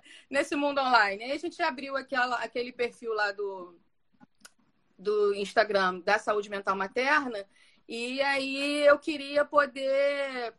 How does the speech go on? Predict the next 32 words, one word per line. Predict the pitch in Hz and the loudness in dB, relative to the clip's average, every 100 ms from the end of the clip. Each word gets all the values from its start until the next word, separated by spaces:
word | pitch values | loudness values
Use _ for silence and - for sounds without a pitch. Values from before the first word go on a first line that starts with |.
| - | -10
é, | 226 226 220 214 196 | -6 -4 -2 -4 -8
re-, | 190 247 - | -10 -12 -10
repostar, | 220 269 - 262 - 233 262 269 | -8 -2 -2 -2 0 4 4 2
né, | 233 | -4
republicar | 247 240 269 262 262 233 254 262 | -8 -10 -14 -14 -4 0 0 -2
as | - | -8
coisas | 247 226 | -8 -8
que | 233 | -14
a | |
gente | 233 - | -20 -8
fazia | 233 226 233 | -6 -4 -2
lá | 214 220 247 240 226 | 2 4 4 2 0
e | |
botar | 220 233 233 233 | -6 -6 -4 -6
no | |
story. | 233 - 214 220 254 233 214 - _ - | -10 -10 -4 0 2 0 -2 -12 _ -8
E | 285 | -4
aí | 285 | -2
eu | 311 | -2
comecei | 359 339 392 381 | -2 -2 -4 -2
a | 359 | -2
fuçar, | - 440 453 427 339 | -2 -6 2 4 4
eu | 302 | 2
falei, | 302 285 | -4 -6
"Eu | |
tenho | 277 269 | -6 -10
que | |
aprender | 277 294 269 | -10 -8 -6
a | 269 | -6
usar | 269 277 | -6 -8
o | |
Instagram." | 262 302 330 359 | -8 -8 -4 -6